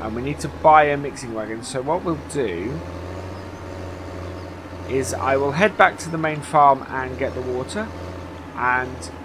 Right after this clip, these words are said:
pick up the, uh, and get the mixing wagon purchased, and get the eighty-three forty, 'cause we're gonna need the front loader on that, and we will return back here momentarily. So I will see you then.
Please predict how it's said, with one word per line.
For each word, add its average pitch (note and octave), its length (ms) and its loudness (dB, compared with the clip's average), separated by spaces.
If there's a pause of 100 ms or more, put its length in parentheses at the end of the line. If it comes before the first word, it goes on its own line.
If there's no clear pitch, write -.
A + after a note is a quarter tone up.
(300)
pick F3+ 180 -2
up F3+ 160 8 (240)
the, C#3 320 -4
uh, C3 460 0
and B2 400 -6
get E3 160 4
the D#3 80 -6
mixing C#3+ 400 -4
wagon A#2 320 0
purchased, B2 600 -4 (760)
and C3 180 2
get E3+ 160 10
the D#3 120 4
eighty-three C#3+ 520 0
forty, A#2+ 420 -2
'cause C#3+ 220 -4
we're C3 80 -4
gonna C3+ 220 2
need B2+ 300 0
the - 200 -8
front A#2+ 240 0
loader A#2+ 300 0
on G#2 120 -4
that, C3+ 220 -2 (760)
and C#3+ 440 8
we D#3 160 0
will D#3 220 0
return G3 680 0
back F3+ 360 2
here D3+ 600 2 (120)
momentarily. G3 840 -2 (680)
So - 200 -4
I - 160 -6
will D3 140 -6
see - 340 -2
you F3 220 -4
then. F#3+ 320 2